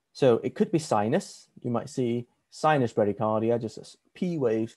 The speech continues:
with a slow heart rate, or you might see A V block. So I'm not gonna go through the different types of A V block, but these are the different types of A V block. So you've got first degree, your second degree, and your third degree. So all these are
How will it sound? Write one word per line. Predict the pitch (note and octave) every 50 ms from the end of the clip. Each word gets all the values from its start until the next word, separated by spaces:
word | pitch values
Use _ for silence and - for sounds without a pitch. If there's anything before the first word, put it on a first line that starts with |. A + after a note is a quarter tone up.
| _ -
with | - - -
a |
slow | - - - A#2 G#2+ G#2+
heart | - - C3 C#3 D3+ - - -
rate, | C#3 C#3+ D3+ - - _ _ _ _ _ _ _ _ _ _ _ _ _ _ -
or | A#2+ A#2+ A#2+
you | A#2+ A#2
might | A#2+ B2 C3+
see | - - - -
A | A2+ A#2+ A#2 A#2
V | G#2+ G2+ A#2+ C3+
block. | - F2+ - - - _ - - _ _ _ _ _ _
So | - - B2 - - -
I'm | C3
not | D#3+ F3 E3+
gonna | C#3+ B2+ A#2
go | B2+ B2+ B2+
through | B2 - - C3 A#2+ A#2 A2+ A2+ A2+ _ _ _ _ _ _ -
the | A#2 A2+
different | B2+ C3 - - A#2+ A2+ -
types | B2+ E2+ - - -
of | - -
A | - A#2+ A#2 A2
V | A#2+ A2 A2 G2+
block, | - B2+ - - - - -
but | - - - - _ _ _ _ _ _ _
these | - B2 B2+ B2+ B2 B2
are | A#2+ G#2+
the | G#2+ G#2+
different | G#2 A2+ - - A2 -
types | - - C3 -
of | -
A | - B2+ B2
V | B2 B2+
block. | C3 C#3+ B2+ B2 - -
So | - G#2 F#2 -
you've | D#2+ D2 - -
got | - - -
first | - - C#3 C#3 C#3 C3+ -
degree, | - - - A#2+ A2+ A#2 A#2 A2+ A2+ _ _ _ _ _ _ _ _
your | -
second | - - C#3+ C3+ C3+ C3+ A#2+ G#2+
degree, | A2 A2+ A2+ A2 A2 G#2+ G#2+ G#2+ G#2+ G#2+ A2 _ _ _ _ _ _ _ - -
and | F2+ G2 G#2 G2
your | G2+ G2 -
third | - - A#2 A2+ A2+ - -
degree. | - - - C2 A#1 A1+ - _ _ _ _ _ _ _ _ _ _ _
So | - -
all | - B2 C3+ C#3+ C#3+ C#3
these | C3 B2+ A#2+ A2+ G#2+ - - -
are | - G#2+ G#2 - - -